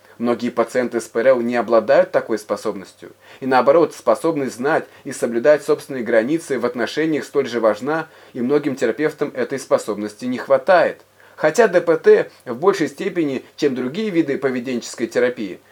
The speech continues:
подчеркивает воздействие терапевта на опыт и восприятие пациента. Также учитывается влияние поведения пациента на клинициста.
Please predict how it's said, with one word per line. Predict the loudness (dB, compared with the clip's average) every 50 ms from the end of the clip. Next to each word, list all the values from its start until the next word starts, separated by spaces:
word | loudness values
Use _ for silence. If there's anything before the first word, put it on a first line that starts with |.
| _ -20 _ 0
подчеркивает | 2 2 2 2 0 0 0 2 2 2 2 2 2
воздействие | 2 0 0 0 0 2 2 2 2 2 -2 -6 -4
терапевта | -2 0 0 0 0 0 0 -2 -2 0 0 -2 -2 -2 -8 -16 -10
на | -6 -6 -6 -2 0
опыт | 0 0 2 2 0 0 0 -2 -8
и | -6 -2 2
восприятие | 2 2 0 -2 -8 -8 -4 -2 0 0 0 -2 -4 -6
пациента. | -6 -4 -6 -6 -4 -4 -2 -2 -4 -4 -6 -8 -10 -10 -12 _ _ _ _ _ _ _
Также | 2 2 2 2 -2 -8 -8
учитывается | -8 -8 -10 -10 -10 -8 -4 -2 -2 -2 0 0 -2 -2 -2 -4 -10 -6
влияние | -4 0 0 2 2 2 0 -2
поведения | -2 -2 -4 -2 -2 0 0 0 0 0 -2 -4 -10 -14 _ -2
пациента | -2 -2 -2 -2 -4 -4 -4 -4 -4 -2
на | -2 -2 -2
клинициста. | -2 -2 -2 -2 -2 -4 -6 -6 -6 -6 -8 -10 -16 -18 -18